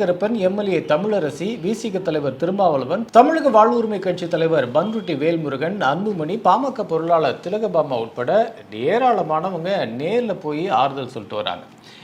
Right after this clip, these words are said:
இந்த நிலையில தான் அஜித்குமார் குடும்பத்துக்கு ஆறுதல் சொல்றதுக்காக தமிழக வெற்றி கழகத்தோட தலைவர் நடிகர் விஜயும் மடப்புறம் கிராமத்துக்கு போயிட்டு இருக்காரு. ஆனா நடிகர் விஜய் மடப்புறம் போறது தொடர்பா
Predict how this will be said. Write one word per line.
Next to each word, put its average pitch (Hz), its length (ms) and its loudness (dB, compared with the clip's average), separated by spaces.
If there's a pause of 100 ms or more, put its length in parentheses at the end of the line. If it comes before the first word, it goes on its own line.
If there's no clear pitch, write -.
(120)
இந்த 214 200 4 (100)
நிலையில 262 400 2
தான் 220 160 8 (160)
அஜித்குமார் 233 640 0
குடும்பத்துக்கு 185 460 -2 (120)
ஆறுதல் 175 360 2
சொல்றதுக்காக 123 600 -2 (300)
தமிழக 277 360 2
வெற்றி 240 200 -2
கழகத்தோட 185 580 -2 (100)
தலைவர் 147 380 0 (200)
நடிகர் 143 420 -4
விஜயும் 233 500 0
மடப்புறம் 190 460 0
கிராமத்துக்கு 127 500 -2 (120)
போயிட்டு 139 240 -6
இருக்காரு. 104 320 -4 (520)
ஆனா 247 140 6 (100)
நடிகர் 185 380 2
விஜய் 226 300 2 (280)
மடப்புறம் 269 500 4
போறது 180 300 2 (100)
தொடர்பா 156 360 4